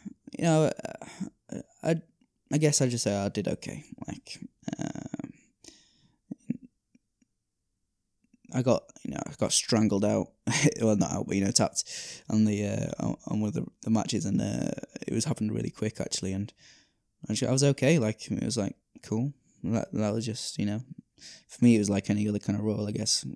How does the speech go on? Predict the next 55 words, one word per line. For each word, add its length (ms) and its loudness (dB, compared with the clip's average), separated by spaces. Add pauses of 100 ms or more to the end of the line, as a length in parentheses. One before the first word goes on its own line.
It, 320 -8 (180)
it 440 -10
was 140 -2
intense. 1040 -2
Uh, 600 -10 (640)
the 80 -10
guy 140 2
brought 260 2
a 40 4
lot 180 2
of 80 0
intensity, 580 2
which 320 0 (520)
kind 180 10
of, 100 10
I 60 8
wasn't 240 12
just 180 4
there, 320 12
you 80 10
know, 260 10
I 80 4
need 220 10
a 60 8
bit 140 6
more 120 6
anxi-, 400 2
anxiety 800 4 (100)
in 100 4
my 80 6
life, 280 4
I 40 -4
think, 400 -4
just 280 0
to, 240 0
uh, 260 0 (640)
perform 400 4
at 100 2
my 100 2
best, 400 0
and 240 -2
I 1000 -20
think 140 -4
sometimes 460 2
I 40 -6
can 120 0
just 140 -4
be 80 2
a 40 2
bit 180 -4
too 140 2
laid 240 2
back 180 0
with 120 -6
stuff. 380 -6